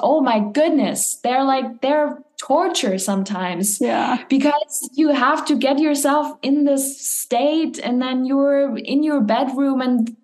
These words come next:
Speaker 1: it's horrible sometimes. But how do we find here also the, the playfulness of being like, "Yeah,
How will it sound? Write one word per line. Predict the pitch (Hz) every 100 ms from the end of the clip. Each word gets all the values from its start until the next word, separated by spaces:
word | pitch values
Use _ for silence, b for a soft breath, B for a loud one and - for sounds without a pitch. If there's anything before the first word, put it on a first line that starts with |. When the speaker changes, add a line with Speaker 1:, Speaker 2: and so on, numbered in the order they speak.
| 208 208 - _ -
Speaker 1:
it's | 269 220 -
horrible | - - 285 359 339 226 208
sometimes. | 202 196 202 185 202 -
But | 240
how | 226 247 285 311 320 320 B B -
do | 269
we | 262
find | - 254 254 285 269
here | 277 302 302 277 -
also | 240 285 - 254
the, | 220 214 214
the | 220
playfulness | 208 240 285 370 302 247 214 220 285 - B B B B B -
of | 254 254
being | 302 311 294
like, | 285 277
"Yeah, | 339 330